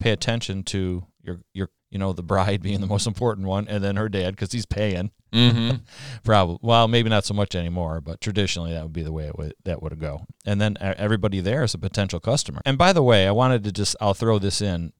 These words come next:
Speaker 1: I know that you're still doing weddings, and I think you're being very choosy about the ones where you can really serve the bride and, and her party and everybody.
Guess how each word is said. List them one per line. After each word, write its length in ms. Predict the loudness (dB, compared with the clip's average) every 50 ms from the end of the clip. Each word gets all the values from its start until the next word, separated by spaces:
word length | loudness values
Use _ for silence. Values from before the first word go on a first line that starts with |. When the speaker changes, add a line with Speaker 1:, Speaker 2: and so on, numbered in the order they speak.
| _
Speaker 1:
I 120 | -2 0 4
know 200 | 4 6 4 4
that 120 | 2 0
you're 100 | -2 -2
still 380 | -2 -2 -2 0 0 0 0 0
doing 400 | -2 -2 -2 -2 0 -2 -2 -2
weddings, 580 | -2 -2 -2 -2 -6 -10 -10 -14 -14 -16 -16 _ _ _ _ _ _ _ _ _ _ _
and 160 | -2 0 2 2
I 80 | 2
think 240 | 2 0 -2 0 0
you're 80 | -2 -2
being 340 | 0 0 0 0 0 0
very 220 | 0 0 0 0 0
choosy 480 | -2 -2 -2 0 2 2 2 2 0
about 240 | 0 2 0 0 0
the 80 | -2 -4
ones 260 | -2 0 -2 -2 -2
where 120 | -4 -4
you 160 | -2 -2 -2 -2
can 200 | -2 -2 -2 0
really 380 | 0 0 0 0 0 -2 -4 -6
serve 520 | -6 -6 -4 -2 -2 -2 -4 -6 -10 -14 -20 -20 _ -20
the 300 | -14 -10 -10 -8 -10 -8
bride 460 | -4 0 0 2 2 0 -2 -2 -4
and, 260 | -6 -10 -10 -12 -10
and 140 | -8 -8 -6
her 100 | -6 -6
party 340 | -6 -6 -6 -6 -6 -8 -8
and 140 | -10 -10 -10
everybody. 460 | -10 -12 -12 -12 -10 -10 -12 -12 -16